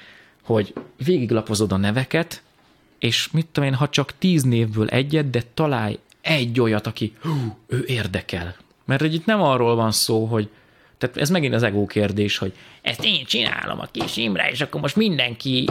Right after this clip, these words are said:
izé, készen állva, ö, izé, itt hajlongjon meg, vágja a hanyat magát, hogy már pedig mindent meg kell nézni. Nem, ezt én csinálom, én szerkeztem, és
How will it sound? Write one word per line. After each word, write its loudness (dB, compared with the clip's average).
izé, 0
készen -2
állva, 0
ö, -12
izé, -2
itt -2
hajlongjon 2
meg, 2
vágja 0
a -4
hanyat -2
magát, 0
hogy -2
már 2
pedig 0
mindent 2
meg -2
kell -4
nézni. 0
Nem, 2
ezt -8
én 0
csinálom, 0
én -2
szerkeztem, -4
és -2